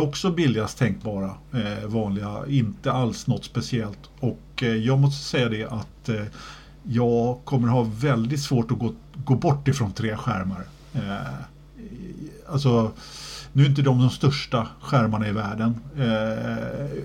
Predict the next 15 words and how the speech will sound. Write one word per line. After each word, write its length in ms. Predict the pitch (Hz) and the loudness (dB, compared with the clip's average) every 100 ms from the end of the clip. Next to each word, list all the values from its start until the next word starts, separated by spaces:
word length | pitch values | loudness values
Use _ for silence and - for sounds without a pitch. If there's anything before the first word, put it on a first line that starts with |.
| - | -8
men 520 | 143 127 131 135 143 139 - - - | 2 4 6 8 6 4 0 -14 -2
istället 420 | 139 - 139 117 | 0 2 4 4
för, 160 | - 127 | 4 2
all, 220 | - 147 143 - 139 | 4 4 4 2 2
så 120 | 147 | 6
här, 180 | 143 151 | 6 6
en 180 | 147 | 4
stor 360 | 139 147 139 175 | 6 6 6 6
widescreen, 560 | 165 143 - 117 95 98 - - - - - - | 2 0 0 0 0 -4 -8 -18 -18 -20 -20 -4
nu 100 | 127 | 6
har 100 | 139 | 6
inte 120 | 135 | 6
jag 180 | 131 123 - - - | 2 2 0 -12 -8
testat 500 | 131 - - 147 123 | -6 -6 -2 -2 2
din, 280 | 113 92 | 2 0